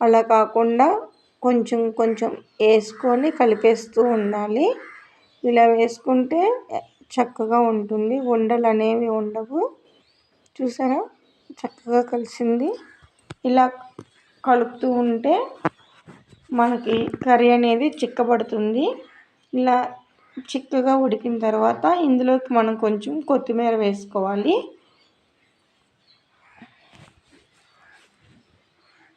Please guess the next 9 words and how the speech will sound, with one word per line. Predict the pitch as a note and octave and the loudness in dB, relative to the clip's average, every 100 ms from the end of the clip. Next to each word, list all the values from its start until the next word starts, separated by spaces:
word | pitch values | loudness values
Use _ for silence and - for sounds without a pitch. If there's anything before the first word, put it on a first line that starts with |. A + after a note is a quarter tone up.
| _ _ - | _ _ -6
అంతే | B3 B3 A#3+ C4+ | -4 -4 -4 -2
అండి, | B3 C4 D#4+ D#4+ | 0 0 0 2
మనకి | B3 A#3+ B3+ B3 | 2 0 -2 -2
పలుచగా | A#3+ A#3 - C4 B3 | -4 -4 -2 0 4
కావాలంటే | A#3+ A#3+ A#3 A#3+ A#3 C4 E4 A#4+ _ _ - | 4 2 0 -4 -4 -4 -6 -6 _ _ -6
ఈ | B3+ A#3 | -6 -4
స్టెప్ | - G#3+ - A#3 A#3+ C4 | -2 -2 -2 -6 -4 0
ఇలా | B3 A#3+ - A#3 | 2 0 -2 -4
దింపేసుకోవచ్చు, | A#3 B3+ B3 - A#3 A#3 G#3+ - | -2 -2 -4 -4 -4 -2 -6 -6